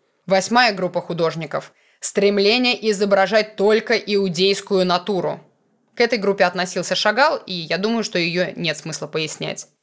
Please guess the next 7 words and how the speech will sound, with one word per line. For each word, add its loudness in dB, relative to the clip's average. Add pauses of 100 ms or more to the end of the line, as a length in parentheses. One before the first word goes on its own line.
(360)
Девятая 4
группа 0
и -4
последняя 0
группа 2
дегенеративных -2
художников. -2